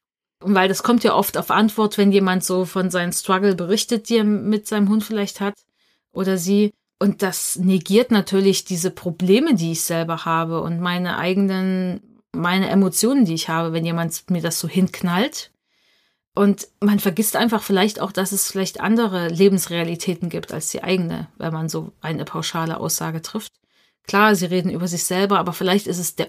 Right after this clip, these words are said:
unpassende Zeitpunkt, genau das dann dahin zu knallen. Finde ich zumindest.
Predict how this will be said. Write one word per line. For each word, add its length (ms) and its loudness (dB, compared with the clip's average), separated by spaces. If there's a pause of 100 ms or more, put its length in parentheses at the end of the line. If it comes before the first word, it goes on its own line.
unpassende 640 2
Zeitpunkt, 680 -2
genau 300 4
das 180 -2
dann 160 -2
dahin 200 -4
zu 120 -8
knallen. 380 -8 (640)
Finde 240 2
ich 120 -2
zumindest. 540 -2